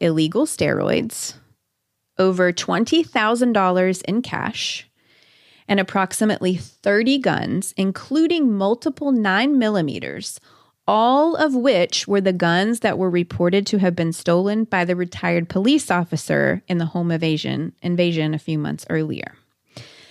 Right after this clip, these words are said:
They were also able to confirm that one of the nine millimeter pistols was, in fact, the murder weapon. And they also found Josh's fingerprints in Rhonda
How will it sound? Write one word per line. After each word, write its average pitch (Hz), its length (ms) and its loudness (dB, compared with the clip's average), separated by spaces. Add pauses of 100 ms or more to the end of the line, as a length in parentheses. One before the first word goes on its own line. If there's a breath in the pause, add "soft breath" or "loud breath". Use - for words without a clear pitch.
(300 loud breath)
They 202 100 2
were 202 240 2
also 262 400 2
able 202 240 2
to 208 160 -2
confirm 175 460 0
that 165 160 0
one 180 480 2
of 190 160 -2
the 190 80 0
nine 180 340 2
millimeter 180 460 0
pistols 180 500 -2
was, 185 500 0
in 226 240 2
fact, 233 460 -4
the 226 60 -2
murder 214 340 2
weapon. - 520 -2 (1080 soft breath)
And 175 160 2
they 175 140 4
also 190 360 2
found 175 360 0
Josh's 160 400 -2
fingerprints 269 1120 0 (580)
in 190 320 2
Rhonda 156 500 2